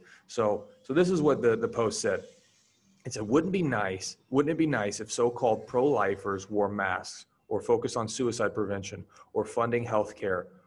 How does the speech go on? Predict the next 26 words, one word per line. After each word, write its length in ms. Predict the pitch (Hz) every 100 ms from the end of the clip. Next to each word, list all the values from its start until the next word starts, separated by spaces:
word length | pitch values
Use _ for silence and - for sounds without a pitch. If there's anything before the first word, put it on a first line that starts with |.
| _
or 240 | 110 113
ending 380 | 117 120 123 123
the 100 | 113
death 380 | 101 110 107 - - -
penalty 480 | 107 95 92 98 92 _ _ _
or 120 | 107
fighting 400 | 101 - 107 120
poverty 600 | 117 117 101 101 98 95 - _
or 80 | -
stopping 420 | 101 - 110 123
gun 220 | 117 107 101
violence 540 | 98 95 95 95 - _ _
or 120 | 113 107
ending 260 | 123 131
police 400 | 123 113 110 110
killings 580 | - 107 101 98 95 98 _ _ _ -
or 100 | 98
combating 600 | - 113 113 113 113 110
the 120 | 101
opioid 500 | 104 104 98 101 95
epidemic 640 | 95 95 98 98 95 - _ _ _ -
or 140 | 117
ending 300 | 110 113 117
wars, 480 | 107 101 95 95 98 _ -
you 100 | 131
know, 360 | 117 104 104